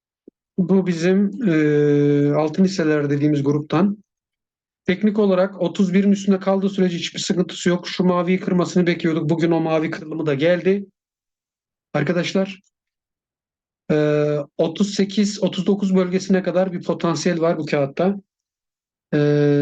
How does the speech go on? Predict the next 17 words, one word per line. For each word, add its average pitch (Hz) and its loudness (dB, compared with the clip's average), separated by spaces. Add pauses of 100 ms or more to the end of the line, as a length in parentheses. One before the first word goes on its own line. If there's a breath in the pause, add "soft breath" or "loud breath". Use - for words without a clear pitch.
(720)
yalnız 196 2
şu 214 0
var, 190 2
onu 185 2
da 180 0
söylemiş 180 0
olalım. 190 0 (340)
Mesela 165 -2
bakın 175 -2
burada 185 0
bugün 185 4
buraya 180 2
takılmış, 131 -4
görüyorsunuz. 143 0
Tam 180 2
buraya 160 2
takılmış. 143 -2